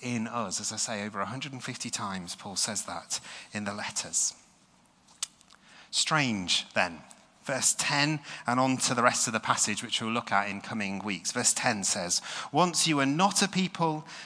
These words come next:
but now you are the people of God. Once you had not received mercy, but now you have received mercy."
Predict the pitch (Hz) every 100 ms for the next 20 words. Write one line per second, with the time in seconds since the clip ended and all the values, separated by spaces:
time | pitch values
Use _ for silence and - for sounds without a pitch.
0 | - 139 139 139 139 131 131 151 165 151
1 | 143 - 127 123 120 117 104 - 92 95
2 | 92 101 139 - 135 120 113 120 208 180
3 | 127 - 101 - 101 95 - 90 85 85
4 | - - - 123 110 104 101 104 87 -
5 | 156 147 98 87 - - - - 110 107
6 | - 120 101 101 - 110 127 135 - -
7 | 98